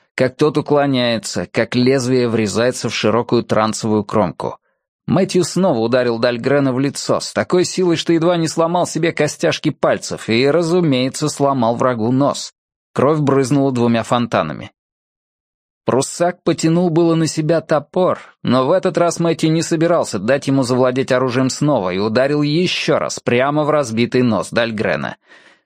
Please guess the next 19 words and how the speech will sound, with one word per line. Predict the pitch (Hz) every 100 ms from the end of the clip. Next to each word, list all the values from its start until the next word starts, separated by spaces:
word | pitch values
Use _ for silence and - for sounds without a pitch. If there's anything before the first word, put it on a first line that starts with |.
| -
Тот, | 135 147 151
взревев | 143 135 143 147 143
от | 139
боли | 127 147 143
и | 139
ярости, | 151 151 139 -
выпустил | 139 165 170 107 - 120
рукоять | 117 127 131 127
топора | - 104 120 147 156
и |
бросился | 113 127 143 151 - 135
на | 123
Мэтью | 127 - 139
с | 123
голыми | 131 131 127
руками. | 127 - 117 85 71 - _ _ _ _ _ _ -
"Прекратите!" — | 170 202 185 254 247 - 262 302 285 233 - _ -
закричал | 123 117 117 - 107
Феннинг. | - 123 101 62